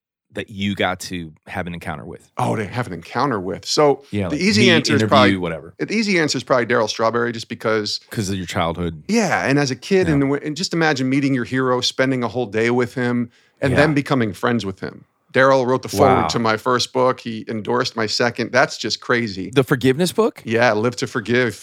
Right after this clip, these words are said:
Speaker 2: Darryl
Speaker 1: He wrote
Speaker 2: Strawberry
Speaker 1: the,
Speaker 2: wrote the
Speaker 1: oh
Speaker 2: foreward.
Speaker 1: my goodness.
Speaker 2: <laughs> Yeah.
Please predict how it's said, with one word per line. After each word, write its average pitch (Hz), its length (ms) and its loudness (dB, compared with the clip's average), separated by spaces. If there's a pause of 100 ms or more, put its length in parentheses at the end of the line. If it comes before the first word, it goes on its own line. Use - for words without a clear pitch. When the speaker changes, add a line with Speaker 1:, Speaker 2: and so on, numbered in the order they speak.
(140)
Speaker 2:
Darryl 120 200 2
Speaker 1:
He 214 120 2
wrote 233 120 4
Speaker 2:
Strawberry 247 220 4
Speaker 1:
the, - 60 0
Speaker 2:
wrote 104 140 -2
the - 80 -12
Speaker 1:
oh - 80 -8
Speaker 2:
foreward. 110 340 -2
Speaker 1:
my - 240 -14
goodness. 165 720 -2
Speaker 2:
<laughs> - 280 -12
Yeah. - 80 0